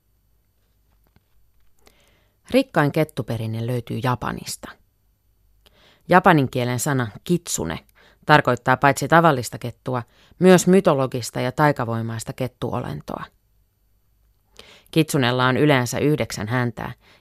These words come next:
ja väritykseltään se on valkoinen tai musta. Kitsuneilla ja suomalaisilla tuliketuilla on yhteistä se, että ne molemmat tuottavat turkistaan valoa.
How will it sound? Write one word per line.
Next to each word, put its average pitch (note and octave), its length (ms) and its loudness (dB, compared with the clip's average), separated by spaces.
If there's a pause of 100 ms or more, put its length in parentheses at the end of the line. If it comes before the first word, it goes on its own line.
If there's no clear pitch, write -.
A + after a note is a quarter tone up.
ja C3+ 120 2
väritykseltään C#3 760 4
se C#3+ 100 -4
on B2+ 80 -4
valkoinen A#2 560 -4
tai A2+ 180 -12
musta. A2+ 420 -10 (1700)
Kitsuneilla A#2+ 680 0
ja A#2+ 260 0
suomalaisilla B2 760 0
tuliketuilla A2+ 800 -2
on A#2+ 120 -8
yhteistä B2+ 500 -4
se, C3 200 -4 (300)
että A#2+ 240 2
ne D#3+ 60 6
molemmat E3+ 420 6
tuottavat C#3 440 -4
turkistaan A#2 640 -8
valoa. A2+ 380 -8